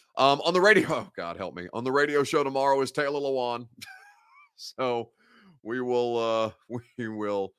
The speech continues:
deal with whatever catastrophe that brings along with it. Um, he sent me a voice memo today <laughs> that I will not play for you, uh,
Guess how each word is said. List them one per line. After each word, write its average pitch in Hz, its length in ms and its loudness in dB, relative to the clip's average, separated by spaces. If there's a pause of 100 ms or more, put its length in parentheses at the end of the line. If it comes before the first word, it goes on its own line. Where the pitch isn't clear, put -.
(400)
deal 139 320 4
with 143 180 2
whatever 135 720 2
catastrophe 120 840 -4
that 113 260 -2
brings 113 280 -6
along 104 340 -4
with 123 220 -4
it. 127 120 -2 (500)
Um, 107 400 -2
he 120 140 -10
sent 143 400 -4
me 127 380 -4
a 107 40 -10
voice 131 440 0
memo 135 400 0
today 127 680 2 (400)
<laughs> - 400 -14
that 120 260 -6
I 113 60 -2
will 127 220 -4
not 127 280 -4
play 120 200 -2
for 110 180 -12
you, 110 320 -8 (640)
uh, 113 260 2